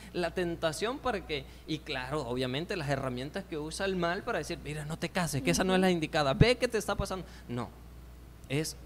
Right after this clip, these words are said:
Speaker 1: permitirle a Dios bendecir mi vida, bendecir mi familia, bendecir mi hogar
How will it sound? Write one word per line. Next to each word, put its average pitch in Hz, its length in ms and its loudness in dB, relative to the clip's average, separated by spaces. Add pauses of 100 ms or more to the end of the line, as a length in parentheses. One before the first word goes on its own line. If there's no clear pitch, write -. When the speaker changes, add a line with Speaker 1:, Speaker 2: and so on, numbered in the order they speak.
(220)
Speaker 1:
permitirle 160 680 0
a 160 80 4
Dios 165 260 0
bendecir 147 760 2
mi 127 160 -2
vida, 151 380 4
bendecir 147 520 0
mi 143 120 -2
familia, 147 480 0
bendecir 143 480 -4
mi 135 100 -2
hogar 139 360 0